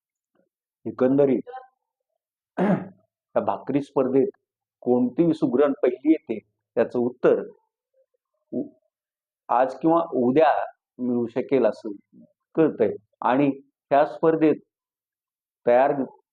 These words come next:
केलेल्या भाकरी प्रसाद म्हणून सिद्धरामेश्वराच्या यात्रेत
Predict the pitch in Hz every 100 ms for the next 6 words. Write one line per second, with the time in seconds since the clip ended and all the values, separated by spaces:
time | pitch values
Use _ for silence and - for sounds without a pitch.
0 | - 131 135 127 104 113 - 143 160 -
1 | _ _ _ _ _ _ - 120 156 147
2 | 147 139 139 135 - _ - 127 120 156
3 | 151 151 147 151 143 139 147 139 135 -
4 | 139 -